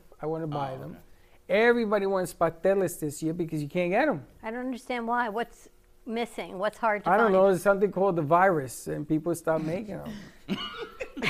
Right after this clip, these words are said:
Speaker 3: But it's
Speaker 1: It's a
Speaker 3: good.
Speaker 1: pastel. Oh, you sick? Ah, a little bit. <laughs>
Speaker 3: But what is missing on the ingredients that you can't make them? I don't, I don't
Speaker 1: No,
Speaker 3: cook, so
Speaker 1: it's
Speaker 3: I don't
Speaker 1: because
Speaker 3: know.
Speaker 1: people wanna be safe.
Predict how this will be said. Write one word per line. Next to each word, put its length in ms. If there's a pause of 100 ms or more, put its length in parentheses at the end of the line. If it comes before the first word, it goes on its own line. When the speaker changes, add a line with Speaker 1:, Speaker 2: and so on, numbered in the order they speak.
(840)
Speaker 3:
But 140
it's 140
Speaker 1:
It's 160
a 40
Speaker 3:
good. 60
Speaker 1:
pastel. 760
Oh, 140
you 180
sick? 400
Ah, 320
a 20
little 200
bit. 280 (400)
<laughs> 480 (500)
Speaker 3:
But 120
what 200
is 120
missing 360
on 120
the 100
ingredients 420
that 100
you 80
can't 220
make 240
them? 160
I 120
don't, 280
I 120
don't 100
Speaker 1:
No, 80
Speaker 3:
cook, 160
so 60
Speaker 1:
it's 80
Speaker 3:
I 40
don't 100
Speaker 1:
because 240
Speaker 3:
know. 40
Speaker 1:
people 220
wanna 180
be 120
safe. 300